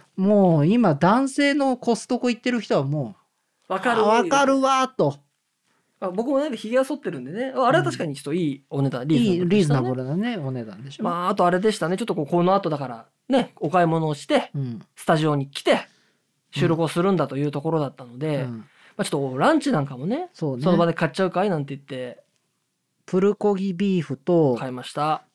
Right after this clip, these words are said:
Speaker 2: えー、
Speaker 1: シーザーサラダ。
Speaker 2: シーザーサラダ。
Speaker 1: 美味しかった。
Speaker 2: クロワッサン。
Speaker 1: クロワッサンもいて美味しそう。
Speaker 2: えーと、あと、エビのマヨネーズ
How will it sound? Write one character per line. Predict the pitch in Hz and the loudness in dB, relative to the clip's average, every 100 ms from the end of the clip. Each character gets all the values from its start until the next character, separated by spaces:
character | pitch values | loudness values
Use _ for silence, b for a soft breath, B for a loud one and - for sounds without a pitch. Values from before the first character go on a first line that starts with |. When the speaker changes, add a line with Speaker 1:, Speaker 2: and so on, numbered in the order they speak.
| b b | b b
Speaker 2:
え | 131 135 135 131 127 123 123 120 | -8 -6 -6 -6 -6 -6 -8 -8
ー、 | 117 | -4
Speaker 1:
シ | 170 | 0
ー | |
ザ | 160 | 4
ー | |
サ | 208 | 4
ラ | |
ダ。 | 196 | 4
Speaker 2:
シ | |
ー | |
ザ | 196 | 4
ー | |
サ | 180 190 | 4 2
ラ | 143 | 2
ダ。 | |
Speaker 1:
美 | 147 | 0
味 | 135 | -2
し | |
か | - | -2
っ | 147 | -4
た。 | - 123 - - | -6 -8 -12 -4
Speaker 2:
ク | 185 | 2
ロ | 180 185 | 4 6
ワ | 185 175 | 4 2
ッ | |
サ | - - 143 113 | -4 -4 -4 -4
ン。 | |
Speaker 1:
ク | 156 | -4
ロ | 151 | -4
ワ | 147 | -2
ッ | |
サ | 156 | -4
ン | |
も | 139 | -4
い | |
て | 131 | -4
美 | 139 | -4
味 | 139 | -2
し | |
そ | 180 156 127 b b | 0 0 -2 b b
う。 | 147 | -2
Speaker 2:
え | 147 | -2
ー | |
と、 | 143 151 | 0 -2
あ | |
と、 | 151 139 | 0 2
エ | 151 165 | 4 4
ビ | 190 208 | 2 2
の | 208 202 | 4 4
マ | 190 185 185 | 4 4 4
ヨ | 190 | 4
ネ | 190 185 | 4 2
ー | |
ズ | 180 | 2